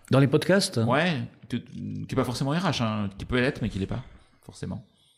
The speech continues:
Speaker 1: Euh, moi, je suis plutôt en R H, hein. J'ai, j'ai pas encore ouvert, euh, peut-être mes yeux et mon cerveau encore
Speaker 2: Ouais,
Speaker 1: à, à, aux
Speaker 2: ouais.
Speaker 1: autres sujets en podcast. Euh...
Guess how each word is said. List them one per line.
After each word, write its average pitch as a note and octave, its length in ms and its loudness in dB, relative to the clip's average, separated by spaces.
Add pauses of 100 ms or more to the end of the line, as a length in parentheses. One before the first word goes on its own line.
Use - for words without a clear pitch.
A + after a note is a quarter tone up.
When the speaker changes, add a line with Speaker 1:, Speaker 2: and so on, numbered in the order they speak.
(2250)
Speaker 1:
Euh, A2+ 400 6
moi, B2 120 6
je - 40 0
suis A2+ 100 -2
plutôt C3 280 2
en - 20 6
R A2+ 240 4
H, - 160 -4
hein. G#2+ 280 0
J'ai, D3 200 -6
j'ai A#2+ 120 4
pas C3+ 140 2
encore C3 220 4
ouvert, B2+ 320 4
euh, A2 160 4
peut-être A2+ 300 -4
mes A#2+ 80 4
yeux A2 220 2
et A#2+ 40 6
mon G#2 260 4
cerveau A2 340 0
encore G#2+ 180 0
Speaker 2:
Ouais, A#2+ 40 6
Speaker 1:
à, G2+ 200 4
à, G2 180 0
aux A2 80 0
Speaker 2:
ouais. A2+ 120 4
Speaker 1:
autres C3 120 0
sujets A#2+ 300 2
en G#2 80 4
podcast. A#2+ 580 -2 (800)
Euh... G#2+ 880 2